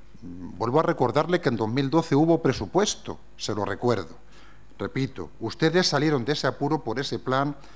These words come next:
de proveedores. Pero ustedes no se acogieron al plan por propia voluntad. De hecho, el Pleno no debatió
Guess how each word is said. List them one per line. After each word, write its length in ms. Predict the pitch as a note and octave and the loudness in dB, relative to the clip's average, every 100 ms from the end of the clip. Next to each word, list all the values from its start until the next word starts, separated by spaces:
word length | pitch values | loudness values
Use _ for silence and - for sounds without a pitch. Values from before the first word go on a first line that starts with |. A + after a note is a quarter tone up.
| - - | -18 -4
de 140 | A2 | -4
proveedores. 640 | - F2+ F#2 F2 D2 - - - - - - - - - | -2 -4 -4 -6 -8 -16 -16 -18 -18 -18 -18 -16 -16 0
Pero 180 | B2 B2 | 2 4
ustedes 280 | D#3 F3 | 6 6
no 80 | G3 | 6
se 80 | G3+ | 4
acogieron 380 | F3 D3+ D#3+ C#3+ | 4 6 6 6
al 120 | C3 | 4
plan 240 | C#3+ C#3 | 4 2
por 200 | C3 B2 | 2 0
propia 220 | C3 B2 G#2+ | 0 0 0
voluntad. 500 | F#2+ E2+ D3+ F3+ G#2 | -2 -2 0 2 0
De 80 | |
hecho, 180 | A2 - | -2 -2
el 80 | C3 | -2
Pleno 300 | C3+ C#3 E3 | 0 0 2
no 100 | F#3 | 2
debatió 540 | C#3+ B2 C3+ C3+ G#2+ | 2 2 0 -2 -2